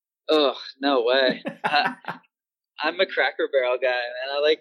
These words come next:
Speaker 1: Cracker Barrel breakfast.
Speaker 2: Ooh, sorry, Mister
Speaker 1: Yeah.
Speaker 2: Rockefeller.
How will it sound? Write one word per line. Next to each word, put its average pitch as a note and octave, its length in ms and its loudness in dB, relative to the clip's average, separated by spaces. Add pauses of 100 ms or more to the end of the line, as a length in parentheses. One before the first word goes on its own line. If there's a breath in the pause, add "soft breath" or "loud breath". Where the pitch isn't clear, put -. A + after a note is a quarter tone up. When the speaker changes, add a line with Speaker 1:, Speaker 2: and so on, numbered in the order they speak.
(120)
Speaker 1:
Cracker C#3+ 380 0
Barrel C#3 340 2
breakfast. G3+ 400 0
Speaker 2:
Ooh, F3+ 800 2
sorry, B3+ 380 0
Mister E3+ 280 -2
Speaker 1:
Yeah. D3 80 4
Speaker 2:
Rockefeller. D3+ 720 0